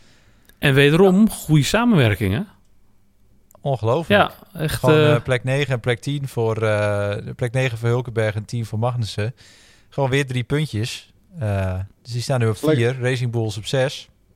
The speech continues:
Speaker 3: Ja, maar gelijktijdig hadden ze vorig jaar op dit punt wel al meer punten dan dat ze nu hebben. Vorig jaar, nu zit,
Speaker 2: Ja.
Speaker 3: staan ze volgens mij op vier, voor, eh, vorig
Speaker 2: Ja.
Speaker 3: jaar op
Speaker 1: Ja.
Speaker 3: zeven.
Speaker 2: Maar ja, goed. Hè? Het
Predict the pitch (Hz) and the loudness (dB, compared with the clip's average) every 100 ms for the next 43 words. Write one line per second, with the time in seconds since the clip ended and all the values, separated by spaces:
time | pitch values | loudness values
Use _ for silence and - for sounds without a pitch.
0 | _ - 123 - - 120 131 123 151 151 | _ -6 -6 -6 -2 0 0 0 2 2
1 | 156 165 151 131 - - - 107 131 127 | 4 4 6 4 0 -18 -10 -4 -2 -2
2 | 123 - - 160 156 147 127 120 147 151 | -4 -8 -10 -4 -2 -2 -4 -4 -2 0
3 | 147 - 117 104 110 - 117 110 - - | -2 -2 -4 -2 -4 0 0 0 -2 -14
4 | _ _ _ _ _ 104 127 - 113 120 | _ _ _ _ _ 2 2 4 2 2
5 | 135 127 110 104 104 104 104 - 110 107 | 0 0 0 0 -2 0 -2 -4 -4 -2
6 | 107 107 80 80 _ - 117 101 120 120 | -2 -4 -8 -12 _ -6 -2 0 2 2
7 | 117 143 - 113 - 143 135 135 131 143 | 0 0 2 0 2 0 0 -4 2 2
8 | 123 - 175 202 180 - - 160 139 135 | 2 0 -2 -2 -4 -8 0 2 2 -2
9 | - - 120 110 131 120 131 135 135 120 | -6 -6 -6 -2 0 2 0 0 2 4
10 | 147 147 175 185 - - _ _ _ _ | 4 4 0 -6 -8 -20 _ _ _ _
11 | _ _ _ _ _ _ _ _ _ _ | _ _ _ _ _ _ _ _ _ _
12 | _ _ _ _ _ _ _ _ _ 135 | _ _ _ _ _ _ _ _ _ 0
13 | 120 - 107 - - _ _ _ _ _ | 0 -2 -12 -14 -20 _ _ _ _ _
14 | _ _ 123 123 139 | _ _ -6 -6 -6